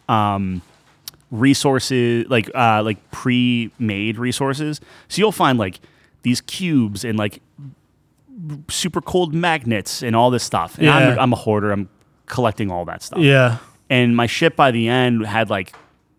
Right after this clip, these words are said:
Speaker 1: twenty-five hundred cargo space or something like that. Like, I had an insane amount of cargo space. And I had so much in there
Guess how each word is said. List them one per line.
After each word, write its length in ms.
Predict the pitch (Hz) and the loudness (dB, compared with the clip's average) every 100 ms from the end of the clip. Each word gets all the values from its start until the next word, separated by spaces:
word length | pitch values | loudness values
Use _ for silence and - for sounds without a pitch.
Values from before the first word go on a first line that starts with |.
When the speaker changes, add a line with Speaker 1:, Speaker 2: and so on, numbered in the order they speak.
| _ | _
Speaker 1:
twenty-five 720 | - - 131 127 113 110 101 | -16 -6 -4 -2 -4 -4 -6
hundred 280 | - 104 92 | -6 -8 -8
cargo 360 | - 98 101 - | -10 -10 -10 -12
space 340 | - - - | -16 -16 -16
or 40 | - | -14
something 300 | 110 113 - | -14 -14 -16
like 120 | - | -18
that. 180 | - - | -20 -12
Like, 140 | 113 104 | -8 -4
I 80 | 104 | -4
had 100 | 101 | -4
an 60 | |
insane 440 | 98 - - 127 113 | -6 -6 -4 -4 -2
amount 200 | 104 98 | -4 -6
of 60 | |
cargo 280 | - 98 98 | -6 -8 -8
space. 340 | - - - _ _ _ _ _ _ - | -14 -16 -18 _ _ _ _ _ _ -2
And 120 | 123 | 0
I 80 | 127 | 2
had 260 | 135 131 - | 0 -4 -8
so 400 | - - 151 151 | -10 -2 0 2
much 240 | 147 - | 0 -2
in 200 | 170 208 | -2 -2
there 340 | 117 101 101 | 0 -2 -4